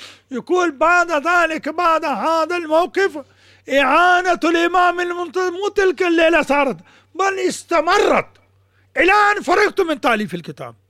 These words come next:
كيف؟ يقول مثلا افرضوا كتاب جزء فلاني أريد منه رواية فلانية، كنت أفتح الشكل ألقى رواية أمامي، ما أحتاج أوري، ما أحتاج بعد أدور.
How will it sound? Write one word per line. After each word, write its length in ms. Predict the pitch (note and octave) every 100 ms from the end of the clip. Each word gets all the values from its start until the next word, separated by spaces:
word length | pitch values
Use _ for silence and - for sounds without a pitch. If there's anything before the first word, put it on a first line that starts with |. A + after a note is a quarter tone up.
| _ _ _ _ _ -
كيف؟ 380 | B3 F#4 C4 F3+ _ _ _ -
يقول 340 | G3+ - B3 A3
مثلا 600 | A#3 B3 B3+ B3+ C4 A#3
افرضوا 480 | G3+ A#3 C#4 C#4+ C4+ _ _ _ -
كتاب 480 | A#3+ - B3+ C4 F#3
جزء 160 | B3
فلاني 500 | G#3 B3+ C4 B3+ C#4
أريد 320 | C#4 C4 C#4+ C4+
منه 260 | C#4 C#4
رواية 360 | B3+ B3+ C4+ C4+
فلانية، 560 | A#3+ A3 G#3 E3 D#3 _ _ _ _
كنت 260 | C4+ C#4+ E4+
أفتح 420 | - D#4 - E4+
الشكل 640 | A#3+ C#4 - D#4+ F#4 F4 - _ -
ألقى 320 | D#4+ C4 B3
رواية 400 | A3+ A#3+ C#4 A3+
أمامي، 360 | G3 F#3 E3+ F3
ما 220 | F#3+ D#4+
أحتاج 300 | D#4+ D4 B3+
أوري، 420 | A#3 G#3 G3+ A#3+ - - _ _ _
ما 300 | C4+ E4 E4
أحتاج 560 | C#4 G#3 D4 E3 C#4+ B3+
بعد 260 | B3 A#3+ A#3
أدور. 880 | A3 A#3+ A#3+ A3+ G#3+ F3 D#3+ -